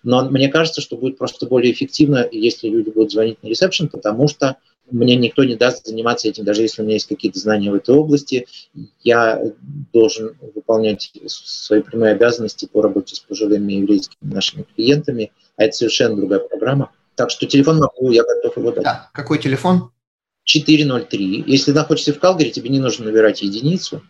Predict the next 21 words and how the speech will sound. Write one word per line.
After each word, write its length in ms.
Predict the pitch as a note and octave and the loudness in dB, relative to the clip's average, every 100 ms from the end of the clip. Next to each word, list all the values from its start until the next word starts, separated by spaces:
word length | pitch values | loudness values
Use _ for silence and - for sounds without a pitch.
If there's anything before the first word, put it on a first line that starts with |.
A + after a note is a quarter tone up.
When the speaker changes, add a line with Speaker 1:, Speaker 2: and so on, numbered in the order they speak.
| _ _ | _ _
Speaker 1:
А 140 | A2+ A2 | -2 0
так 180 | C3+ | 0
внутри 220 | C#3+ C3+ B2+ | -2 -4 0
Северной 360 | C3 A#2+ A#2+ | 2 2 2
Америки, 340 | B2 E3 D#3+ A2 | 2 2 0 -4
в 60 | |
другие, 460 | G#2+ G#2 A2 G#2 G#2 | -2 0 2 2 2
во 420 | G#2 G#2+ G#2 G#2+ | -4 -8 -2 -2
все 160 | - G#2 | 0 -2
другие 300 | G#2 G#2 G2 | -2 -2 4
города, 300 | G#2+ A2 C#3+ | 4 4 0
в 80 | |
Канаде, 460 | G#2+ G#2 G2 - G2+ | -4 -8 -8 -8 -10
в 240 | - - | -12 -14
С 100 | - | -12
Ш 380 | - - C3 D3+ | -4 2 2 2
А, 20 | |
надо 400 | C#3+ A#2 A2 G#2+ | 0 -4 -6 -8
набирать 300 | G#2+ G#2 G#2+ | -4 0 0
вначале 300 | G2+ - G2 | 0 -6 -2
один. 220 | G2 - | -4 -6